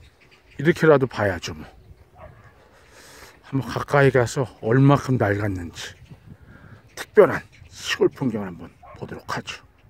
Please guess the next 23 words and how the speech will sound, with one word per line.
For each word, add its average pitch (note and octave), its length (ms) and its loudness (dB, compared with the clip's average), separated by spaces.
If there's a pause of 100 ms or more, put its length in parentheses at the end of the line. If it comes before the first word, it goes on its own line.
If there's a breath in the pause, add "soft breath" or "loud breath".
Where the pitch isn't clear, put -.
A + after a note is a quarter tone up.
(460)
들어가는 E3+ 480 6
길도 D#3+ 220 2
정겹네. A#2+ 600 -2
평수는 A3 480 2
보니까 F#3+ 320 2
한 G3 160 2
삼십 - 320 0
평 G#3+ 140 2
되는 F3 260 2
것 F#3 120 2
같아요, D#3+ 160 0
건축 D3 300 0
면적이. B2 400 0 (800)
아, A2+ 200 0
이거 E3 120 -4
보세요. G#2 260 -6
진짜 B2 300 -2
완전 A2+ 200 -2
사 - 200 -8
같죠? E3+ 340 -4 (1300)
이게 C3+ 80 -2
바깥이에요, F#3 500 2
바깥이. C3 400 -6